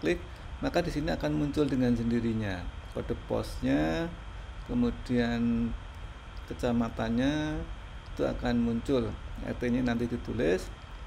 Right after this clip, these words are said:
R W-nya juga ditulis, nomor telepon. Nah, nomor telepon itu penting banget. Ya,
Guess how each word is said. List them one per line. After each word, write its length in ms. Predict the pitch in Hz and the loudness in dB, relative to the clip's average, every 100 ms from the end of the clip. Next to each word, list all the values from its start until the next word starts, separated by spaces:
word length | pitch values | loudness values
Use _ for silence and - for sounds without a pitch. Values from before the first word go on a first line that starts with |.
| - - | -12 -6
R 160 | 135 131 | -2 0
W-nya 340 | 123 127 127 120 | 2 4 4 2
juga 240 | 123 135 | 2 0
ditulis, 720 | 123 123 127 131 160 190 - - - - - - - - - - - | 0 0 2 4 4 2 -2 -8 -10 -10 -10 -12 -12 -12 -12 -10 0
nomor 260 | 131 135 | 2 2
telepon. 540 | 131 131 123 151 143 120 | 2 0 2 4 6 6
Nah, 100 | 120 | 6
nomor 240 | 131 139 | 4 2
telepon 380 | 147 156 - 165 | 4 2 2 0
itu 180 | 170 - | 2 0
penting 400 | - 156 160 151 | 0 0 0 2
banget. 320 | 131 113 95 - - - - - - - - - - - - - - | 4 2 -2 -8 -10 -12 -12 -12 -10 -10 -12 -10 -12 -12 -12 -12 -8
Ya, 380 | - 113 110 113 | -4 -2 -2 -4